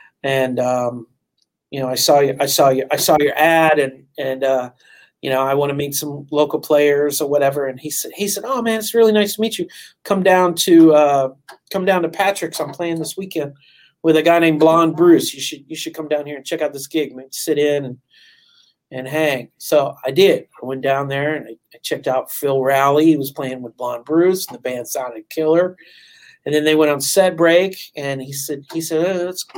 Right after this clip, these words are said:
you know, let's go hang outside." And we went outside of the club, the backstage door lead, led, uh, or, like, emptied out onto the, into this alleyway.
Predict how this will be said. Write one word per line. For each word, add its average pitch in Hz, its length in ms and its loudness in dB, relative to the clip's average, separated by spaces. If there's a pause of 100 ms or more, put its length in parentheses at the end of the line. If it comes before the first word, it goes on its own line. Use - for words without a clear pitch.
(360)
you 151 100 -8
know, 135 140 -4
let's 160 160 -8
go 175 120 0
hang 175 200 -2
outside." 165 420 2
And 135 100 -10
we 135 100 -8
went 151 180 -2
outside 156 580 2 (640)
of 143 100 -8
the 143 80 2
club, 147 460 2
the 139 140 -10
backstage 147 720 -2
door 151 500 2 (200)
lead, 147 320 -6
led, 143 280 -2 (200)
uh, 131 300 -6
or, 127 300 -12
like, 139 180 -10 (100)
emptied 151 280 -2
out 147 160 6
onto 139 180 -4
the, 135 160 -14
into 160 220 -4
this 139 260 -8
alleyway. 147 640 2